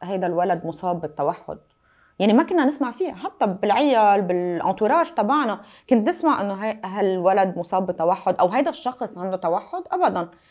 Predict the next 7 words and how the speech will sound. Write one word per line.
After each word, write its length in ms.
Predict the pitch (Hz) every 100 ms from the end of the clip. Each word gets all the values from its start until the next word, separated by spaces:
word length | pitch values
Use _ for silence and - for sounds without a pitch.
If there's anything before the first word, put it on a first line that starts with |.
| _ -
هيدي 140 | 381 392
بلشنا 260 | 294 349 -
نست-، 380 | - - -
نسمع 480 | 190 214 233 285 285
على 100 | 185
كبر. 420 | 175 208 175 - - _ _ _ _ _
السؤال 500 | - - 330 339